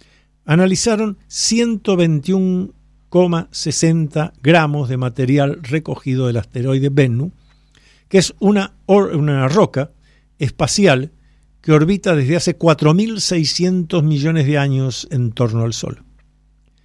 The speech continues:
recolectada por la misión osiris-rex de la nasa.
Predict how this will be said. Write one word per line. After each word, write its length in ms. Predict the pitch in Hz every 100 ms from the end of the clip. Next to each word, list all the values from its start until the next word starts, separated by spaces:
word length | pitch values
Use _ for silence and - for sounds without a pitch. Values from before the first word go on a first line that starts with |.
| _ _ _ _ _ _
recolectada 880 | 127 131 143 139 117 147 160 180 185 _
por 160 | - 123
la 100 | 120
misión 320 | 120 - 147
osiris-rex 840 | 135 - 135 131 - 123 143 -
de 120 | 139 127
la 120 | 107
nasa. 380 | 95 - -